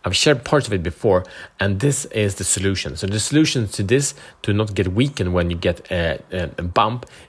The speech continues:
uh, but getting stronger and optimize yourself, is to tap into the alchemic process. The alchemic process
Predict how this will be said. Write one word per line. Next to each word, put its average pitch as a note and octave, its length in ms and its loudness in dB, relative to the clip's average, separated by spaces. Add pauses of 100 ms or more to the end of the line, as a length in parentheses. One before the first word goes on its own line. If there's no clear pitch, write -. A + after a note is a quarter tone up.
(200)
uh, - 160 -8
but F#2 260 -6
getting F#2+ 200 -2
stronger A2 340 2
and F2+ 80 -2
optimize - 400 -2
yourself, E2+ 380 -4 (320)
is G#2+ 100 -6
to A2+ 60 -4
tap - 400 -2
into F#2+ 180 -6
the F#2+ 80 -2
alchemic F2 460 -4
process. - 500 -6 (400)
The A2+ 80 -2
alchemic E3+ 340 2
process G#2 400 2